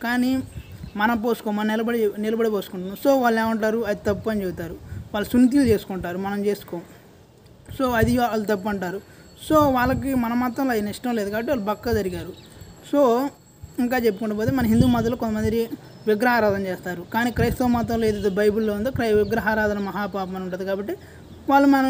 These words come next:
ఈ మతాన్ని ఇష్టపడలేదు. So, వాళ్ళు ఏంది వాళ్ళు వేరే మతాన్ని నచ్చుకున్నారు. So, వాళ్ళకు అనుగుణంగా ఏదైతే ఉందో మనిషి తనకు అనుగుణంగా, నేను ఒకటి చెబుతాను, ఏ వర్గమైన ఎందుకు ఏర్పడిద్ది అంటే ఇప్పుడు నేనున్నా అనుకో, నాకేంటి వారంలో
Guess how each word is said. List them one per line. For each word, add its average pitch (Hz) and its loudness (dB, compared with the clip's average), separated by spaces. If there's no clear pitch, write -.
ఈ - 0
మతాన్ని 247 0
ఇష్టపడలేదు. 202 -2
So, 302 4
వాళ్ళు 254 4
ఏంది 269 4
వాళ్ళు 233 2
వేరే 226 2
మతాన్ని 208 -4
నచ్చుకున్నారు. 180 -8
So, 320 0
వాళ్ళకు 247 0
అనుగుణంగా 233 0
ఏదైతే 233 2
ఉందో 208 -2
మనిషి 202 -4
తనకు 233 0
అనుగుణంగా, 240 0
నేను 214 -4
ఒకటి 208 -6
చెబుతాను, 214 0
ఏ 226 2
వర్గమైన 214 0
ఎందుకు 208 -2
ఏర్పడిద్ది 185 -6
అంటే 185 -6
ఇప్పుడు 240 -2
నేనున్నా 247 2
అనుకో, 202 -4
నాకేంటి 220 -2
వారంలో 233 0